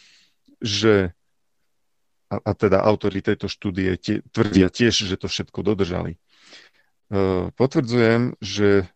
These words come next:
boli dodržané všetky relevantné etické postupy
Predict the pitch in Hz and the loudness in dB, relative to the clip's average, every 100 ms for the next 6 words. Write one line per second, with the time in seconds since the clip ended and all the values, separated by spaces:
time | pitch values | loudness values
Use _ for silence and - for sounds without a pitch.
0 | - _ 117 98 110 104 95 127 156 156 | -20 _ -6 2 2 2 2 2 2 2
1 | 135 120 113 104 - 139 139 - 139 113 | 2 0 0 -2 0 0 -2 0 2 4
2 | 113 113 110 - 110 104 101 98 - 113 | 4 2 0 -2 -2 0 0 -2 -2 -2
3 | 110 131 - 143 135 107 - 113 - 110 | 0 -2 -2 -4 -2 -4 -4 -8 -4 -4
4 | 139 | -4